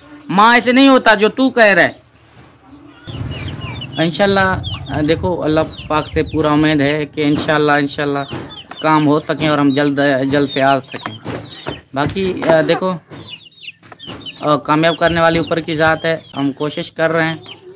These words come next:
अल्लाह पाक जो है मोमिन मलिक साहब को जल्द से जल्द जो है, अ, तौफीक दे, ताकि हम, अ, जो है, अ, इंडिया के अंदर आ सकें और अपनी बात रख सकें। कोशिश तो है, आगे अल्लाह की मर्ज़ी है, मुसलसल जद्दोजहद है। आप भी दुआ करो,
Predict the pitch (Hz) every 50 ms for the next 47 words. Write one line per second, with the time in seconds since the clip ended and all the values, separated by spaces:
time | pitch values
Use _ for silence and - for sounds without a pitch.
0 | - - 139 151 151 147 - 156 156 147 151 143 151 151 151 156 151 151 147 147
1 | 151 151 151 147 151 143 - - 156 151 151 143 - 151 156 147 139 127 147 151
2 | 143 135 - 151 139 147 143 143 139 151 139 147 147 143 147 143 - - - -
3 | - 135 135 135 131 143 139 143 170 165 151 135 151 160 156 - - _ - -
4 | - - - - 143 147 139 - 151 143 143 147 151 151 151 151 139 135 - -
5 | 127 131 135 135 143 139 143 143 147 - - - - - - 113 127 135 139 143
6 | 151 156 143 156 147 147 143 147 143 143 143 151 160 - 170 160 - 151 143 143
7 | 139 - - - - - _ _ - _ - 143 147 147 143 - 151 143 123 123
8 | 143 147 139 - 135 147 143 - - - 127 - 127 117 - - - - 156 151
9 | - 190 185 - 190 185 175 175 170 - - 151 151 147 151 151 156 156 151 -
10 | 160 156 151 151 143 139 160 165 156 147 147 147 - - - - - - - -
11 | - - - - 139 139 143 - 165 - - 165 151 143 156 147 147 156 147 151
12 | 156 147 143 147 147 147 147 143 147 151 143 151 151 156 147 - 147 143 147 147
13 | 147 -